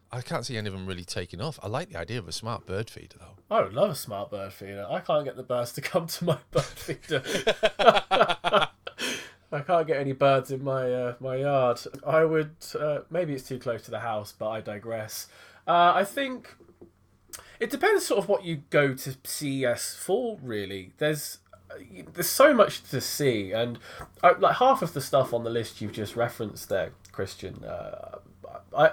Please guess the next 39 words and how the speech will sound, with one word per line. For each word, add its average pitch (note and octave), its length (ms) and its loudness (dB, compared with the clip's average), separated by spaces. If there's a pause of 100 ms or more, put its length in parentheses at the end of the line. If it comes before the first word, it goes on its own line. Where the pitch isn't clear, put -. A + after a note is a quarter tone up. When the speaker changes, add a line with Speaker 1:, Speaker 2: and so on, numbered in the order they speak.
(120)
Speaker 2:
I F3+ 40 10 (220)
didn't E3 200 -2
even B2+ 260 2
see E3+ 260 0
it, G#2+ 180 0
didn't A#2+ 160 -4
even A#2 140 -4
know A2+ 80 2
Speaker 1:
Well, B4 80 10
Speaker 2:
it - 40 6
Speaker 1:
okay, - 100 4
Speaker 2:
existed. B2 240 2
Speaker 1:
then, A#2+ 80 0
well, F3 80 0
let's G3+ 200 -2
turn G3 140 0
that F3 120 -2
round. F3 180 0
What A3+ 160 2
did E3 200 -8
you G3 160 -4
see G2 300 -4
that G#2+ 120 -8
you B2 120 -4
thought A2+ 220 -6
was G#2+ 100 -6
absolutely A2 360 -4
crackers? - 600 -6 (1300)
Speaker 2:
Absolutely F#3+ 480 -2
crackers. C#3+ 500 -4
Uh, D#3 240 6
I D#3 80 6
went G3 220 6
into D3 1080 -4 (100)
a, C3+ 520 -2
I C3 100 -2
walked F#3 360 -4
into D#3 180 -8
this, C#3 540 -8